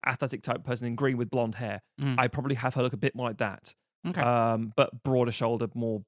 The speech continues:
Speaker 1: muscular, and, like,
Speaker 2: Mm-hmm.
Speaker 1: m-, more of a tank version. It's like,
Speaker 2: Mm.
Speaker 1: "Huh, you seem different." It's like, "Yeah, I know, 'cause I'm a, like, a war robot now rather than a cop." That's
Speaker 2: Cool.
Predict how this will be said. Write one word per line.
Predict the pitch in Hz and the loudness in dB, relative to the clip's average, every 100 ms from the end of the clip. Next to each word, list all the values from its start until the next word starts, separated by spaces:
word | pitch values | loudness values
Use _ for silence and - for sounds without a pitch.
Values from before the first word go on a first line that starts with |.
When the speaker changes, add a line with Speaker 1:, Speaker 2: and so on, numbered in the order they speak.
| _ _ - | _ _ -4
Speaker 1:
muscular, | 135 110 - - 110 107 | -2 -2 -4 -4 -2 -2
and, | 104 | -2
like, | 135 | -2
Speaker 2:
Mm-hmm. | 135 120 _ _ - | -2 -6 _ _ -18
Speaker 1:
m-, | - - | -12 0
more | 139 135 | 4 4
of | |
a | 120 | 2
tank | - - 131 120 - | -2 2 2 0 -4
version. | 117 107 107 101 113 | 0 0 -2 -8 -8
It's | - | -8
like, | 120 | -4
Speaker 2:
Mm. | 151 139 123 _ _ - | -2 -2 -2 _ _ -4
Speaker 1:
"Huh, | - 202 110 _ _ - | 4 4 4 _ _ -4
you | 170 185 156 | -2 -2 -4
seem | - - 160 135 | -4 2 2 2
different." | 117 147 - 107 | 2 0 0 -8
It's | 107 | -8
like, | 113 _ _ _ - | -10 _ _ _ 0
"Yeah, | 135 | 4
I | 117 | 4
know, | 110 98 _ _ _ _ | 0 -4 _ _ _ _
'cause | 151 123 | 0 2
I'm | 120 117 - - - _ _ - | 2 0 -6 -18 -20 _ _ -10
a, | - - | -10 -8
like, | 107 107 | -8 -6
a | |
war | 110 113 104 98 | -6 -4 -4 -4
robot | 107 104 - | -8 -8 -10
now | 110 107 | -12 -12
rather | 107 104 104 | -10 -10 -10
than | 107 | -12
a | |
cop." | - 107 - _ - | -10 -10 -12 _ 2
That's | |
Speaker 2:
Cool. | 139 | 2